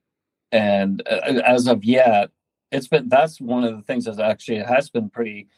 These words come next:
m-, pretty difficult in, in the practice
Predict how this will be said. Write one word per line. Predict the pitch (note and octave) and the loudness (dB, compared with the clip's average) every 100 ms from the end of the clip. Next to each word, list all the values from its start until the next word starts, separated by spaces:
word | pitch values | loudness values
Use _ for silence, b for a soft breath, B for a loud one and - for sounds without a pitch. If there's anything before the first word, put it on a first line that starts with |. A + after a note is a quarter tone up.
| _ _ _ - | _ _ _ 0
m-, | A#2 B2 - - - - | 2 2 0 -10 -12 -8
pretty | - B3+ G#3+ - A2+ | -2 0 -2 -4 -4
difficult | C#3+ E3+ F#3+ D#3 A2 G2 _ | 0 0 0 0 0 0 _
in, | B2 A#2 A2+ A2+ A2+ - | 0 2 2 0 -4 -2
in | B2 | 0
the | A#2 G#2 | 2 0
practice | - C3+ C#3+ A#2 G2+ F#2+ - | 0 0 0 -4 -6 -8 -18